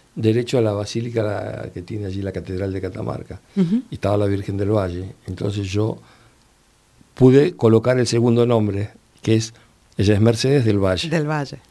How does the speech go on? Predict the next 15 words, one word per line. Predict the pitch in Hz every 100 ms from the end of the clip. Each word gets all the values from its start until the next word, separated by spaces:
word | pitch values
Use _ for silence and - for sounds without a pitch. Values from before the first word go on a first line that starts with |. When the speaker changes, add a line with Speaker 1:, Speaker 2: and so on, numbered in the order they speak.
| _
Speaker 2:
hermoso. | 143 165 101
Speaker 1:
Claro, | 90 80
del |
Valle. | 85 92 90 - _ _
Speaker 2:
Muy | 147 147
buena. | 143 160 147 123 123 _ - -
Speaker 1:
Bueno, | - 135
naciste | 131 135 196
en | 147
Mendoza. | 156 160 98 92 85 - -
Speaker 2:
Nací | 156 151 - 196
en | 202
Mendoza, | 175 135 123 - - -
sí, | - - 170
sí. | 165 135